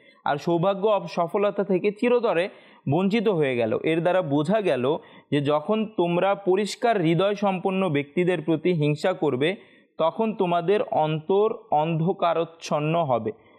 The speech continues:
সুতরাং আল্লাহ পাকের নেককার বান্দাদের কদমের ধুলো হয়ে যাও, আমাদের মতো হিংসার মাথায় মাটি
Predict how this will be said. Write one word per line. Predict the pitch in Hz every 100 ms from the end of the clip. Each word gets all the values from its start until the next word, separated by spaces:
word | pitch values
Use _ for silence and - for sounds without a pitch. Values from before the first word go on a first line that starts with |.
| _
সুতরাং | - 190 220
আল্লাহ | 202 180 196 208
পাকের | 202 190 208
নেককার | 165 156 156 202 196
বান্দাদের | 175 170 170 170 185 -
কদমের | 156 147 165 175 165
ধুলো | 123 131 156 202
হয়ে | 165 139 127
যাও, | 120 135 190 - - - -
আমাদের | 139 156 180 208 214
মতো | 180 165 196 202
হিংসার | 151 147 147 - 180
মাথায় | 180 139 131 - 185 190
মাটি | 131 123 120 165 196